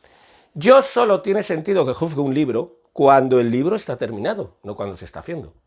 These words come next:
Solo tiene sentido que yo juzgue una película cuando la película está terminada, no cuando he visto la mitad.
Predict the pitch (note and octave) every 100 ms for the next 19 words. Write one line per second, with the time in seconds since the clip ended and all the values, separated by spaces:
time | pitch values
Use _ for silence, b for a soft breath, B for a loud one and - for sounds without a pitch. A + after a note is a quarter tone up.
0 | b b b b - E3+ E3+ E3+ D#3+ -
1 | C#3+ F#3 C#3+ A2+ G#2+ C3 B2+ C3+ B2+ C3
2 | C3+ E3 F3 A#2+ G#2+ A2 G#2+ - G#2+ A2+
3 | A2+ E3+ F3+ - C#3 A#2+ G#2 D#3 E3+ -
4 | - A#2 A#2+ A#2+ A2 A#2 A#2+ G2 F2+ F#2+
5 | C#3